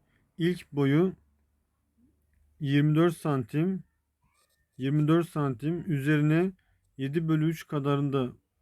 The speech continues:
uzadığını söylediğine göre yirmi dördün yedi bölü üçü kadar da uzuyor. İlk boyunun üzerine yedi bölü üçü kadar da uzama oluyorsa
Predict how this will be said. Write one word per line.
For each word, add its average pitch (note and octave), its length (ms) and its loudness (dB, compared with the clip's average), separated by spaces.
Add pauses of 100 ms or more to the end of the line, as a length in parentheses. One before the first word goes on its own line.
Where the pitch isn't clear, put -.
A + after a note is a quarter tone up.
(540)
uzadığını D3 500 2
söylediğine C3 560 0
göre B2 300 4 (2500)
yirmi C#3 380 0
dördün D3+ 400 2
yedi D3+ 300 0
bölü D3 200 0
üçü - 200 -12
kadar C3+ 380 -4
da B2+ 80 0
uzuyor. D#3 680 -2 (1200)
İlk F3 280 -2
boyunun D3 280 2
üzerine D3+ 440 2
yedi D#3 280 0
bölü D3+ 180 0
üçü - 140 -16
kadar D3 320 -4
da F3+ 100 2
uzama D3 380 -2
oluyorsa D3 680 0